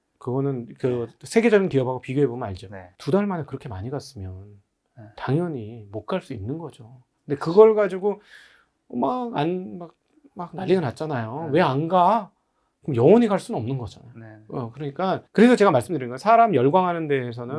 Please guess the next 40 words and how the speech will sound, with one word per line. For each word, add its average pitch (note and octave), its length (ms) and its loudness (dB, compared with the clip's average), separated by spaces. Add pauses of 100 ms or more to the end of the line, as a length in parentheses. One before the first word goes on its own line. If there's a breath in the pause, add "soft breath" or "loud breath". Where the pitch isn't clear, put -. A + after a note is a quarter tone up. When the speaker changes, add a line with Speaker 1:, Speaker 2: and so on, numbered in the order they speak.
Speaker 2:
음. E3+ 60 -10
Speaker 1:
조금 F#3 280 -6
거리를 C3+ 380 -2
두시고 A2 680 -14
Speaker 2:
음. A2 260 -16 (280 loud breath)
Speaker 1:
지금 D3+ 320 0
사람들이 F#3+ 400 -2
관심 A#2+ 400 -6
없는 A#2+ 300 -6
영역 A2 320 -12
중에서 B2+ 600 -6
알짜배기들이 B2 1200 -4
있고 C3+ 600 -4
거기서 C#3+ 240 0
한 F#3 100 -2
단계 F#3 180 -8
더 A#2 120 -10
하려면 A#2+ 360 -10 (340 soft breath)
그 F3 120 0
알짜배기들 E3 600 0
중에 D3+ 160 -10
사람한테 G3+ 360 -4
인기 C3+ 300 -4
끌 - 180 -6
거 C3+ 420 -2 (180)
Speaker 2:
네. A#2+ 100 -20
Speaker 1:
찾으면 A#3 260 -2
좋죠. A#2+ 380 -8 (420)
근데 A3 160 6
그거는 A3+ 380 2
이제 D#3+ 100 -2
공부를 D#3+ 320 -4
해야 A3 120 -6
되시는 D#3+ 340 -12
영역이에요. G#2 380 -16
어쩔 F#3+ 160 -6
수 B3+ 120 -12
없어요. B2 220 -6
Speaker 2:
아. G#2+ 100 -14
Speaker 1:
그러니까 G3+ 280 4